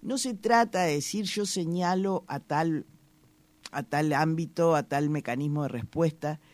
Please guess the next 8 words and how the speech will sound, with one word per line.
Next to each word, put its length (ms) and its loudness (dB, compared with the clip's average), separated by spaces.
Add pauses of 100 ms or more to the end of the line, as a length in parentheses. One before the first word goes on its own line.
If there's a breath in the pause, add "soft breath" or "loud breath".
(100)
se 160 -10
trata 300 -6
de 80 -4
que 120 -8
todos 400 -4
entendamos 680 -4
que 140 -12
tenemos 500 -6